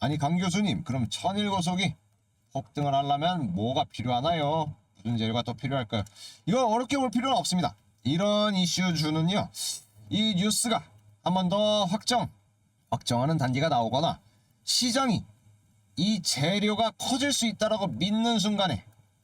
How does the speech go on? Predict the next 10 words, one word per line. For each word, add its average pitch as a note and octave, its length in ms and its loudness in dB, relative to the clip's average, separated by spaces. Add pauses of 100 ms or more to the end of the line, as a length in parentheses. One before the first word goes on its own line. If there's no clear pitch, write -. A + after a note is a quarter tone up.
(160)
그때 A#3 220 0
다시 A#3+ 260 2
붙습니다. G#3 580 -2 (540)
여기서 D4+ 260 2
진짜 A#3 300 0
중요한 A3+ 360 2
거는 G#3+ 220 0 (420)
그 B3+ 260 0 (120)
뉴스가 A#3+ 480 0
나오더라도 F#3+ 720 0